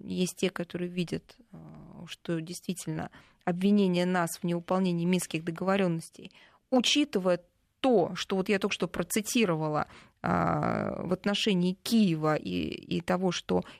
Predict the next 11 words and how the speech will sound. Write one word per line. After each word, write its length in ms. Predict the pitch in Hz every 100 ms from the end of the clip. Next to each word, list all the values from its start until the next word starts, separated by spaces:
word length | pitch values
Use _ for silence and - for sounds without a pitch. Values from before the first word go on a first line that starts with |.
| _
Киев 240 | - 208 _
полностью 460 | - 226 202 190 175
отказывается 840 | - - 185 170 170 156 - 170
от 260 | - 165 -
каких-либо, 680 | 170 - 185 175 170 165 175 - _ _ _ _
а, 760 | - - - - - - - - _ _
конструктивных 760 | 180 - 208 - 233 202 175
и 60 | 185
динамичных 720 | 175 196 208 240 208 - 165
шагов, 520 | - 190 190 190 160 -
а, 320 | 82 165